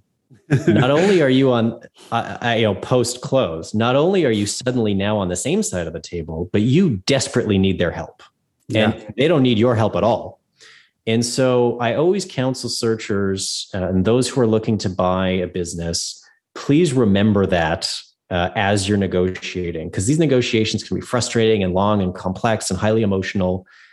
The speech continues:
Speaker 2: but you would be well served to be thoughtful and humble and deferential and respectful, no matter how frustrated you get. 'Cause don't forget, on day one,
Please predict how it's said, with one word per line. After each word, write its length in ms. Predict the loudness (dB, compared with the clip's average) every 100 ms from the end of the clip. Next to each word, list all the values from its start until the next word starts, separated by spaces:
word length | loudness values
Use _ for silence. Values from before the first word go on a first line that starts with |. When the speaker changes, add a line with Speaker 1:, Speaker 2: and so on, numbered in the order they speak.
| _ _ _
Speaker 2:
but 80 | -2
you 100 | 2
would 140 | 2 2
be 100 | 2
well 380 | 4 2 2
served 680 | 0 -2 0 2 0 -2 -6
to 120 | -8
be 520 | -4 0 0 0 -2 -8
thoughtful 840 | -4 0 0 -2 -2 0 0 -2
and 140 | -8 -10
humble 720 | -2 0 2 2 2 -2 -8 _ _ _ _
and 240 | -4 -2
deferential 1080 | 0 0 2 2 2 0 0 2 0 -2 -6 _ _ _ _ -10
and 360 | -4 -2 0 -2
respectful, 1040 | -4 -2 -4 -4 -6 -2 0 0 -2 -6 _ _ _
no 160 | -2 0
matter 260 | 2 0
how 240 | 0 0 -2
frustrated 680 | 0 -2 -2 -2 -2 -2 -4
you 100 | -4
get. 400 | -4 -4 -6 -10
'Cause 140 | -10
don't 320 | -2 0 0
forget, 500 | 0 0 2 0 -2
on 180 | -2 0
day 220 | 0 0
one, 400 | 2 2 0 -2